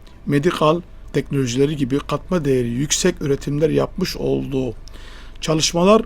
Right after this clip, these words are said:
gurur vericidir. Sanayicilerimizin bu hususlarda yapacakları üretim ve AR-GE çalışmalarına yönelik desteklerin artmasını, gerekli teşviklerle desteklenmesini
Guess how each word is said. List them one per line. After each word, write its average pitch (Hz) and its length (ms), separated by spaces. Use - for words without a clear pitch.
gurur 165 320
vericidir. 107 600
Sanayicilerimizin 196 920
bu 185 120
hususlarda 165 500
yapacakları 160 560
üretim 147 560
ve - 80
AR-GE 165 420
çalışmalarına 127 680
yönelik 135 440
desteklerin 143 680
artmasını, 175 640
gerekli 175 380
teşviklerle 147 840
desteklenmesini 147 880